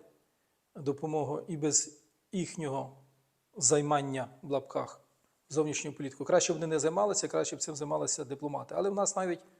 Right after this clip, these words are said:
до речі, нема посла у Великій Британії, <laughs> ключовому партнері, який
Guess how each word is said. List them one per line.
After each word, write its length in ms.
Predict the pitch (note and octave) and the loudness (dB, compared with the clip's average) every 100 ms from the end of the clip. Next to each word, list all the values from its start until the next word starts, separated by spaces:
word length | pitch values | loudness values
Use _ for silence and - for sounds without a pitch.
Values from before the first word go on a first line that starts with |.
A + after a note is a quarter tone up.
| _ _ _ | _ _ _
до 100 | E3 | 4
речі, 320 | F3 E3 - D#3+ | 6 6 2 -4
нема 280 | D#3+ D#3+ | 0 0
посла 460 | D#3 E3 - D#3+ D3+ | 0 0 2 4 4
у 80 | C#3 | 4
Великій 300 | C#3+ C#3 D3 | 0 -4 -6
Британії, 480 | C#3+ E3+ G#3 B2 A2+ _ _ _ _ _ _ | -4 0 -2 -2 -14 _ _ _ _ _ _
<laughs> 520 | _ _ - - F#3+ | _ _ -12 -6 0
ключовому 560 | F3 E3+ - D#3 D#3+ D3 | 2 2 4 2 2 0
партнері, 520 | D#3 D3 F#3 E3+ B2 | 0 2 2 2 -2
який 460 | B2 - C#3+ D3 | -6 -4 -4 -4